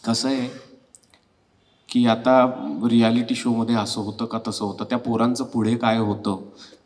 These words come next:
वगैरे असे बरेच प्रश्न आणि अगदी, अं, काय म्हणतात त्याला, बरोबर प्रश्न आहेत हे. पण तो reality शोवरती नाही आला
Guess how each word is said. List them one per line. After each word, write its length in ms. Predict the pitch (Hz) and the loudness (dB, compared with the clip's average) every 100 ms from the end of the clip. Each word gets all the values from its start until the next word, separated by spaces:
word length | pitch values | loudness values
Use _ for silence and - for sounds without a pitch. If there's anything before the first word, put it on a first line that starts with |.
| - | -4
वगैरे 240 | 120 139 | -2 0
असे 200 | 135 - 147 | 0 -2 0
बरेच 260 | 131 175 | 0 0
प्रश्न 420 | 170 139 139 156 165 - | 0 -2 0 -2 -4 -4
आणि 300 | 123 156 175 | -2 0 -2
अगदी, 420 | - 117 135 180 | -4 -8 -4 -4
अं, 600 | 151 110 117 110 107 101 - - - - - - - - - | -4 -4 -4 -4 -6 -8 -12 -16 -18 -20 -20 -20 -20 -20 -12
काय 120 | 120 | -8
म्हणतात 280 | 120 107 92 - | -6 -8 -10 -10
त्याला, 200 | 95 95 - _ _ - | -8 -10 -12 _ _ -8
बरोबर 400 | 113 143 185 175 | -2 0 0 -2
प्रश्न 380 | 165 110 - 101 | -2 -6 -6 -6
आहेत 200 | 101 98 | -6 -8
हे. 120 | 95 - _ _ _ _ _ _ _ _ _ _ _ _ _ | -12 -14 _ _ _ _ _ _ _ _ _ _ _ _ _
पण 300 | 147 175 175 - - - - - | 2 2 -2 -6 -16 -20 -20 0
तो 180 | 156 165 | 2 4
reality 480 | 156 160 170 175 180 | 4 4 4 0 -2
शोवरती 580 | 175 170 175 170 175 170 | -2 0 0 0 -4 0
नाही 400 | 156 131 151 170 | 0 2 0 2
आला 560 | 160 139 113 107 113 | 2 4 4 2 -4